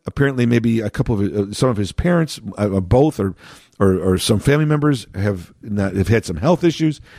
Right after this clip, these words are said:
He wanted to spend time with them. A very, very gutsy move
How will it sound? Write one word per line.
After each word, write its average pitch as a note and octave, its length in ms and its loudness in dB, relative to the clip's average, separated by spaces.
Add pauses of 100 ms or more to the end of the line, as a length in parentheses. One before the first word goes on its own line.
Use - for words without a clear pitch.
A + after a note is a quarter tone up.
(340)
He B2 140 2
wanted A#2+ 200 4
to G#2+ 100 -2
spend A2+ 300 -2
time C3+ 240 2
with A2+ 140 -4
them. D#3+ 340 0 (1200)
A D3+ 300 4
very, G3+ 800 4
very C#3 760 2
gutsy D#3 1000 -2
move F2+ 600 -4